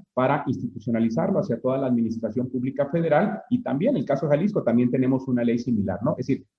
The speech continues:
ha venido creciendo este, este, este, toda esta parte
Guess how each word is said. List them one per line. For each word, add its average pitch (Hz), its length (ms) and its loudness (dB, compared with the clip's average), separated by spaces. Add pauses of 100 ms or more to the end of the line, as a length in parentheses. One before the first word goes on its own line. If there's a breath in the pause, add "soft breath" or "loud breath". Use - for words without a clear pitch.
ha 190 100 4
venido 165 380 4
creciendo 147 600 0
este, 139 340 -2
este, 131 220 -6
este, 127 280 -2
toda 139 200 0
esta 143 320 -4
parte 143 540 -2